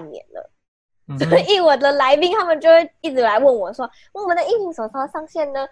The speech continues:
Speaker 1: 我们的音频什么时候上线呢？
Speaker 2: <laughs>
Speaker 1: 该上线了吧？” <laughs> 我就，“再等等我，再等等我。”所以我自己也是最近才发现这件事情是不好的，那我就为期，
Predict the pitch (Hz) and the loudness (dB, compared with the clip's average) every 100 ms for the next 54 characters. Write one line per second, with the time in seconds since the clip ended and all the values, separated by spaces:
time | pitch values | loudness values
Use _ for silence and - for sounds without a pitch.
0 | _ 302 359 508 440 392 339 381 359 494 | _ -2 4 6 6 0 -6 0 0 2
1 | 494 - 233 214 311 220 - - 539 587 | 0 0 0 0 2 -2 -4 0 2 4
2 | 539 554 554 494 381 370 349 339 381 - | 4 4 4 4 2 2 2 2 -2 -4
3 | - - 554 554 - 554 - - - - | -8 0 2 4 2 0 -2 -8 -14 -12
4 | 784 - 453 494 392 415 466 466 453 370 | -12 -4 0 4 4 4 4 4 4 4
5 | 370 - 370 359 359 381 330 254 359 359 | 4 2 2 0 0 0 0 0 0 -2
6 | 370 - _ - 226 214 _ - 339 262 | -4 -14 _ -6 -6 -6 _ -10 -8 -4
7 | 214 190 175 147 - _ 240 233 330 - | -6 -6 -10 -16 -20 _ -4 -2 -4 0
8 | 320 262 269 247 190 294 202 220 220 196 | 2 2 -2 -6 -10 -6 -6 -6 -8 -10
9 | 202 208 208 233 202 175 185 - 202 143 | -10 -8 -8 -12 -12 -14 -18 -12 -12 -12
10 | - - 311 254 190 - - - - _ | -18 -2 -2 -2 -6 -12 -12 -12 -12 _
11 | _ _ _ 220 226 214 165 - - 208 | _ _ _ -6 -4 -4 -8 -8 -6 -2
12 | 247 247 226 190 202 214 - - - | 0 0 -2 -2 -2 -2 -6 -16 -20